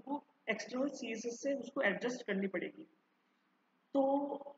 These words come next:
एक बार मैं क्या करता हूँ कि इसके अंदर एक्सटर्नल सीएसएस ऐड कर देता हूँ, क्योंकि ये मेरा बिगड़ रहा है ये कॉलम, क्योंकि ये इमेज बड़ी है तो देखो ये मेरा कंटेंट भी नीचे आ चुका है।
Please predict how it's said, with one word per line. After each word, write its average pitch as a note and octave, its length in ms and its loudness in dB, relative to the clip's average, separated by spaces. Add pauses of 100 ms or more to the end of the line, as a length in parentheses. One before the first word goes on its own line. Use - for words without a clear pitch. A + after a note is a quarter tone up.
(540)
एक A3+ 180 2
बार C4+ 140 8
मैं C4+ 140 2
क्या C4 100 6
करता - 240 0
हूँ A#3+ 80 0
कि C4 80 0
इसके B3+ 200 0
अंदर A#3+ 140 6
एक्सटर्नल B3 480 4 (120)
सीएसएस G#3 420 -4
ऐड B3 180 6
कर A#3+ 120 2
देता G#3 200 -2
हूँ, G#3 100 -2 (240)
क्योंकि A#3 320 -8
ये A#3+ 60 0
मेरा A#3+ 200 4
बिगड़ G#3+ 240 4
रहा G#3+ 120 2
है G#3 120 2
ये G3 40 2 (640)
कॉलम, F3 260 6 (460)
क्योंकि A#3+ 160 0
ये C4+ 160 8
इमेज B3+ 240 8
बड़ी G#3+ 260 8
है A#3+ 140 6
तो B3 80 -2
देखो A#3 200 2
ये A3+ 100 2
मेरा A3 160 4
कंटेंट A3+ 420 0
भी A#3 60 -2
नीचे G#3 260 2
आ G3 100 4
चुका - 220 -4
है। F3+ 60 2